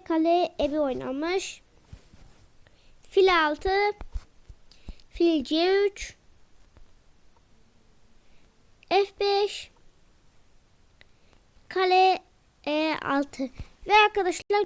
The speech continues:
gördüğünüz gibi kale E altı ile içerilere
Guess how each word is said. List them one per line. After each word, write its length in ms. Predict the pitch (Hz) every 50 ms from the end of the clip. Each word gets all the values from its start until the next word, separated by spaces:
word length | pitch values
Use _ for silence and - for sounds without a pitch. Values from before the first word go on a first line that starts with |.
| - -
gördüğünüz 480 | - 349 349 359 320 349 359 381 359
gibi 240 | - 269 269 262 254 254 -
kale 460 | - 330 349 370 349 311 254 202 - - - - - _ _ _ _ - - - - - - - - _ _ -
E 100 | 269 262 - 262
altı 220 | 262 262 269 -
ile 420 | 370 370 359 370 370 370 370 381 381 - - - _ _ _
içerilere 720 | - 285 - - 349 359 359 339 349 339 349 381 359 294 240